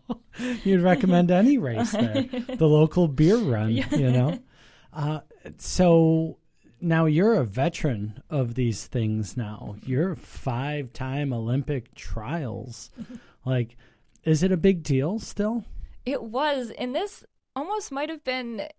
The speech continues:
Speaker 2: eh, the most important one to me, which is kind of funny 'cause you say, "Yeah, you've done marathons, you've been here before," but this was the most unknown, and this was the most, d-, d-, my training looked different these four years than it had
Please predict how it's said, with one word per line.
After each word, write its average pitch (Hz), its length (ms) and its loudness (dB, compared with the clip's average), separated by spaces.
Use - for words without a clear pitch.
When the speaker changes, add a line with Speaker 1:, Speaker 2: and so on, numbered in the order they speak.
Speaker 2:
eh, - 140 -8
the 277 100 -2
most 285 240 -4
important 254 420 -8
one 285 200 -8
to - 120 -14
me, 165 320 -12
which 247 180 -6
is 254 100 -6
kind 240 220 -8
of 247 80 -12
funny 220 180 -8
'cause 233 140 -8
you 226 100 -8
say, 214 160 -8
"Yeah, 202 440 -4
you've 214 240 -8
done 202 240 -2
marathons, 190 640 -8
you've 202 200 -12
been 175 160 -8
here 208 180 -12
before," 190 540 -10
but 208 460 -2
this 247 260 -6
was 359 140 -6
the 262 80 -4
most 214 280 -4
unknown, 202 540 -8
and 196 140 -8
this 208 120 -8
was 233 140 -8
the 226 80 -10
most, 208 540 -8
d-, 208 200 -8
d-, - 140 -14
my 214 140 -4
training 240 500 -6
looked 190 340 -8
different 185 360 -8
these 180 180 -12
four 175 180 -8
years 170 280 -8
than 170 120 -10
it - 80 -16
had 180 220 -12